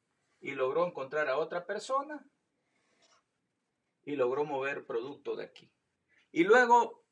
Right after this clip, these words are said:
fue creativo, escuchó, preguntó algo y también logró atraer a una persona de este nicho.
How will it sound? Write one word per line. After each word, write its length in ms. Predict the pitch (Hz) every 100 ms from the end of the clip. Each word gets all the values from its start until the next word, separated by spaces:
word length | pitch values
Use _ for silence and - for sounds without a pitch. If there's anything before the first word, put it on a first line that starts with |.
| _ _
fue 240 | - 160 156
creativo, 840 | 165 175 175 269 254 233 226 208
escuchó, 560 | - 143 135 226 233 190
preguntó 500 | 151 143 - 202 214
algo 440 | 240 240 240 220
y 280 | 156 135 -
también 480 | - 165 156 160 151
logró 480 | 131 143 165 160 _ _ _ _ _ _ _ _
atraer 520 | - 127 120 120 127 127
a 80 |
una 340 | 123 135 127 -
persona 580 | 113 113 127 123 139 135 _ - - - _ _ _ _ _ _ _ _ _ _ _ _ _ _ _ _ _ _ _ _ _ _
de 240 | 123 117
este 280 | 113 - 113
nicho. 360 | 107 - -